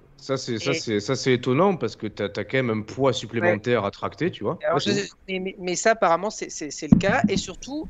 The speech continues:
Speaker 2: je pense au rav quatre, euh, hybride rechargeable, donc qui est sorti il y a pas si longtemps, qui, euh, a quatre-vingts kilomètres d'autonomie. Donc, euh, pour un hybride rechargeable, c'est un des meilleurs du marché. Et c'est,
Speaker 1: Mhm.
Speaker 2: c'est quatre-vingts kilomètres réels,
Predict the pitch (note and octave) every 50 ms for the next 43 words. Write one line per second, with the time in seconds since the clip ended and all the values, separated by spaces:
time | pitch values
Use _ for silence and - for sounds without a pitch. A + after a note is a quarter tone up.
0 | - F#3 F3+ D#3 - F3+ F3 D#3 - - A3 G#3+ - - E3 D3 C#3 B2+ C#3+ E3
1 | E3+ - - - - F3+ D#3+ D#3 - - - - - F#3 - - C3 C3 B2+ B2+
2 | B2 B2 B2+ D#3 D#3+ D3+ D3+ E3 D#3 C#3 C#3+ - - C#3 D#3 F#3 B3 D#4 D#4 A3
3 | E3 D3 - - - - - - _ - - - C3 _ - C#3 C#3 C#3 C3+ -
4 | - D3 C#3 C3+ C3+ - G3+ A#3+ C#4+ _ _ _ - - - - - - - -
5 | _ _ _ _ _ _ - - - A3 A#3+ C4 C#4 - - - D#3 E3 E3 D#3+
6 | D#3+ D#3 D3+ D3+ D3+ D3+ D#3 D#3+ D#3+ D3+ - E3 - - _ _ - C4+ - -
7 | A#3 A3+ A3 G#3+ G3+ - G#3 F#3 F3+ F3+ F3 D#3 D3+ D#3+ D#3 - D#3 D3 C#3 C#3+
8 | F#3+ C4 D#4 C4 F3 D3 - - E3 C#3 _ - D3+ D3+ D#3 E3+ E3+ F#3+ F#3+ F3+
9 | D#3+ - - D#3+ D#3 F3 F3+ F3+ - - D#3 D3 C#3 C3+ C#3+ C#3+ D3 D#3 D#3+ D#3+
10 | D3+ D3+ D3 C#3+ C3+ - - B3 D4 - - F#3+ F#3 F#3 F3+ D#3+ G2+ A#2 B2+ -
11 | - - - - - _ _ - A#3 A#3 - A3 G3+ G3 F3+ F3+ - F3+ E3 E3
12 | F#3 A3+ - - D#3+ D3+ C#3+ E3+ G3+ F#3+ F#3 E3 D3 D3 D3+